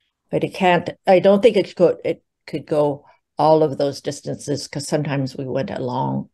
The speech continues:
ways, especially further up north when there's not as, uh,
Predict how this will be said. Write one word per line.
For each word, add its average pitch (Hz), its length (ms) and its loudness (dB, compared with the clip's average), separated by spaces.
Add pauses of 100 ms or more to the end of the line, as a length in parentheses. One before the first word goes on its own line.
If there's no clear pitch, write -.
(120)
ways, 123 420 -8 (200)
especially - 640 -6 (440)
further 135 540 -6 (100)
up - 260 -10
north - 380 -12 (800)
when - 120 -10
there's - 200 -12
not - 260 -10
as, - 260 -20 (280)
uh, 143 220 -14